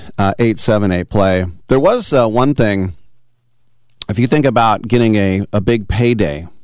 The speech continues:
in the N F L, it certainly happened yesterday. A former special teams captain got forty-three and a half million dollars. Who? Chris Maragos. Do you remember him with the Niners?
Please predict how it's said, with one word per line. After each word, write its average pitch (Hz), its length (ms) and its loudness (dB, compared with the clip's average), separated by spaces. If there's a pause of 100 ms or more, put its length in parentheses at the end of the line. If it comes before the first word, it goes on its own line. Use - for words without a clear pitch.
(600)
in 107 100 -2
the 101 160 0
N 95 100 -2
F 85 200 -6
L, 82 340 -4 (880)
it 123 120 0
certainly 160 360 0
happened 117 400 0
yesterday. 85 800 0 (480)
A 104 100 2
former 135 540 2
special 120 440 0
teams 123 360 0
captain 90 420 -2
got 80 180 -2
forty-three 120 760 0
and 104 80 2
a 104 60 -2
half 101 260 -2
million 90 560 0
dollars. 90 560 -4
Who? 143 380 0 (1400)
Chris 196 420 0
Maragos. 139 680 2
Do 113 80 -2
you 120 60 2
remember 135 200 4
him 139 80 2
with 135 120 0
the 127 60 2
Niners? 131 640 2